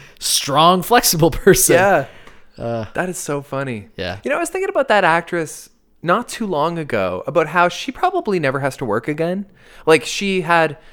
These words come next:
Speaker 2: a pretty minor role on a long-running sitcom.
Speaker 1: Yeah.
Speaker 2: But that they kept her around meant they were paying her after a certain amount of time, paying her pretty well, and
Speaker 1: Mm-hmm.
Speaker 2: primetime television pays well. But she also was a supporting character in a Pixar movie,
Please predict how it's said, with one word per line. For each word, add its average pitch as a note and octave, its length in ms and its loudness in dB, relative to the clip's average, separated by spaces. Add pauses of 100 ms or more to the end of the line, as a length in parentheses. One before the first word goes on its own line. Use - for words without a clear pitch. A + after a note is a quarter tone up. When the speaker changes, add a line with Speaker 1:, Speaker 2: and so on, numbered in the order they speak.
(140)
Speaker 2:
a - 80 2
pretty D4 260 2
minor F#3+ 400 4
role C3 600 2 (240)
on D3 100 -2
a D3 40 2
long-running B2+ 480 -2
sitcom. F2+ 580 -10
Speaker 1:
Yeah. A#2 160 -2 (140)
Speaker 2:
But B2+ 340 2 (460)
that D3 140 4
they E3 100 2
kept G3+ 220 -2
her F#3+ 140 6
around C3 300 4
meant B2 180 -2
they B2+ 100 0
were A#2+ 100 0
paying B2+ 400 -4
her G#2+ 140 -4
after F#2 280 -4
a F2 60 -8
certain F#2 240 -8
amount F2+ 200 -8
of F2 60 -16
time, F2+ 220 -12
paying C3 220 -8
her B2 140 -4
pretty B2+ 220 -4
well, F#2 360 -4
and G#2 140 -8
Speaker 1:
Mm-hmm. A2 120 -12
Speaker 2:
primetime C#3 380 -4
television G#2 640 -4 (280)
pays A#2+ 320 -2
well. F2 300 -4 (260)
But - 120 0
she G3+ 140 0
also F3+ 540 6
was D3 220 -2
a D3+ 40 -4
supporting C#3 380 -4
character B2 320 -2
in G2+ 60 -4
a F#2 60 -4
Pixar - 500 -4
movie, E2 320 -14